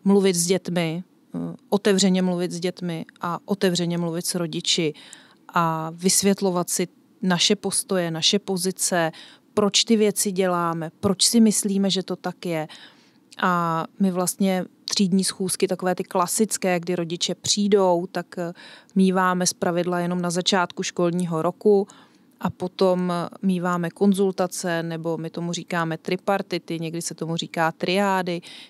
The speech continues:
kdy vlastně na hodnocení v-, ve čtvrtletí přichází rodič i s dítětem. Pokud jsou to děti ze skupinek nadaných, tak buď přichází ke dvěma učitelům zároveň, nebo na, na střídačku a vlastně mluvíme o tom,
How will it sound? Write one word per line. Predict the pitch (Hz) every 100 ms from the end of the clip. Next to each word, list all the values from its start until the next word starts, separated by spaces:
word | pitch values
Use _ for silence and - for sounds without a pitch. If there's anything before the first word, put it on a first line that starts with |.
| _
kdy | 180
vlastně | 175 170 196
na | 185
hodnocení | 180 180 185 190 - 190 180 180
v-, | 175 -
ve | 180 175
čtvrtletí | - - 180 175 170 170
přichází | - 170 - 165 170 165 170
rodič | 170 170 - -
i | 185
s | 170
dítětem. | 196 196 220 208 196 175 175 180 - - _ _ _
Pokud | 180 - 185
jsou | - 185
to | 165 175 175 - - -
děti | 180 175 175
ze | 170
skupinek | - 180 180 170
nadaných, | 180 170 170 170 160
tak | - 170
buď | 165
přichází | - 180 - 170 165
ke | 170 185
dvěma | 180 196 185
učitelům | 175 - 175 170 170
zároveň, | 170 180 185 190 175 170
nebo | 160 160 160 _ - - - -
na, | 165 165
na | 170
střídačku | 185 - 254 220 208 - 196 180 - - - -
a |
vlastně | 180 180 196
mluvíme | 180 175 190 190 185
o | 190
tom, | - 180 175